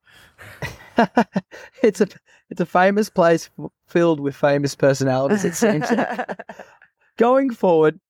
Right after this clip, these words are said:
Speaker 1: you were just talking about some of the work that you're looking to do on the infrastructure side of things. Now, this is a great facility, but you are still looking to improve it going ahead?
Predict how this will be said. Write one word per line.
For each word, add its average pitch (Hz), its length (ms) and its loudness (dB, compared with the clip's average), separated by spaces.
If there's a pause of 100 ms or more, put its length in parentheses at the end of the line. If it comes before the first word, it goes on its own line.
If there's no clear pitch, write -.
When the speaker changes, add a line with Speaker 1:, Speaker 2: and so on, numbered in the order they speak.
(400)
Speaker 1:
you 175 160 -2
were 175 60 0
just 220 260 -2
talking 170 280 0
about 151 260 2
some 147 240 -2
of 143 40 -6
the 139 80 -4
work 135 260 0
that - 100 -2
you're 139 120 0
looking 135 260 -4
to 123 80 -2
do 131 180 2
on 127 80 -6
the - 60 -12
infrastructure - 540 -4
side 127 280 0
of 127 80 -6
things. 147 280 -8
Now, 147 100 -2
this 165 180 2
is 185 100 2
a 170 60 2
great 151 300 2
facility, 135 500 0
but 131 160 -2
you 147 160 2
are 147 180 2
still 143 260 -2
looking 131 240 -4
to 131 140 -4
improve 127 400 -6
it 127 140 -4 (240)
going 139 240 0
ahead? 147 300 0